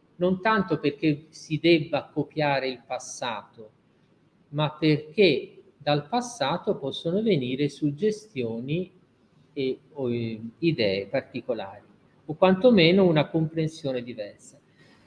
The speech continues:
Siamo nel cinquecento, millecinquecento, questo è il fonte battesimale del Duomo di Siena. Vedete, c'è un contrasto tra la sua magnificenza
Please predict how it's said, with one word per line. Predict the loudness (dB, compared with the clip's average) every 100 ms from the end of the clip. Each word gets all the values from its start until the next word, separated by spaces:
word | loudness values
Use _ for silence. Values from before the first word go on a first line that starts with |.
| _ _
Siamo | 0 6 10 10
nel | 10 6
cinquecento, | 4 2 2 2 -2 0 4
millecinquecento, | 6 6 4 0 -4 -2 2 2 2 0
questo | 0 0 0
è | -4
il |
fonte | -2 -2 -2 -2
battesimale | -4 -2 -6 -4 -4 -2 -2
del | -4 -6
Duomo | -4 -4 -4
di | -6
Siena. | -10 -4 -2 -2 -2 -2 -6 _ _ _ _ _ _ _ _ -12 -12 -12 _ _ _
Vedete, | 0 8 10 10 4 2
c'è | 4
un | 6 6
contrasto | 4 2 0 0 0 0 -6 -16 -16 -16 _ _ _ _ _ _ _ 0
tra | 4 6
la | 4 0
sua | -2 2 6 8
magnificenza | 8 6 4 2 0 -6 0 2 2 0 -6 -6 -4 -4 -6